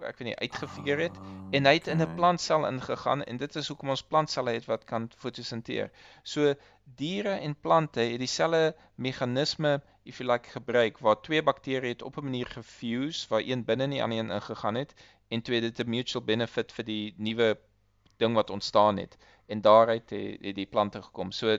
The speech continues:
Speaker 1: daai triek het twee keer gebeur in natuur, dat, eh, organel is die resultaat van een bakterie wat in 'n ander een ingegaan het. Chloroplasma, is dit nie naam
Speaker 2: Ah,
Speaker 1: chlor-,
Speaker 2: okay.
Speaker 1: chloroplast?
Speaker 2: Ja, dit klink reg. Ek was op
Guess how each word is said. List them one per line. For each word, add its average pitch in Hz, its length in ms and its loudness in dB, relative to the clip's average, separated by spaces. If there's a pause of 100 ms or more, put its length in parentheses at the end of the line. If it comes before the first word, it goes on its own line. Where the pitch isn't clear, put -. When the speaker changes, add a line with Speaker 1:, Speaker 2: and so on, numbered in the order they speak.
(160)
Speaker 1:
daai 135 420 8 (160)
triek 147 300 -2
het 98 80 -10
twee 110 140 -4
keer 104 140 -8
gebeur 98 300 -6
in 98 80 -6
natuur, 95 380 -12 (120)
dat, 92 200 -2 (360)
eh, 92 280 0 (920)
organel 98 800 0
is - 380 -4
die 95 220 -6
resultaat 98 480 -4 (480)
van 98 280 -2
een 98 200 -6
bakterie 98 500 -8
wat - 200 -8
in - 60 -18
'n 95 40 -12
ander 95 220 -8
een 87 120 -12
ingegaan - 380 -14
het. - 160 -20 (1900)
Chloroplasma, 143 800 0 (180)
is - 80 -14
dit 143 100 -12
nie 175 140 -8
naam 156 80 2
Speaker 2:
Ah, 113 200 6 (100)
Speaker 1:
chlor-, 104 80 -2
Speaker 2:
okay. 95 240 0
Speaker 1:
chloroplast? 143 600 -8
Speaker 2:
Ja, 113 160 0
dit 117 200 -4
klink 110 260 -6
reg. 95 300 -4
Ek 98 80 -16
was 98 180 -12
op 90 60 -16